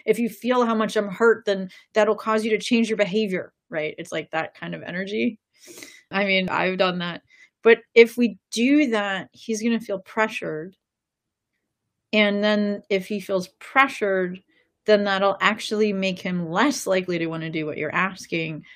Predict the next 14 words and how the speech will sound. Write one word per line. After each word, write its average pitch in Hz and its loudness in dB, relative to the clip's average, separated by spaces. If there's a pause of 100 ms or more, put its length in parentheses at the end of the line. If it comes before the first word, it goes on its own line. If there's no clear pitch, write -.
(140)
And 185 -4
it's 180 -6
kind 214 -2
of 220 2
like 208 4
a 190 2
self-fulfilling 175 -6
prophecy, - -12 (140)
if - -20
that - -10
makes - -14
sense. - -10
If - -20
we - -6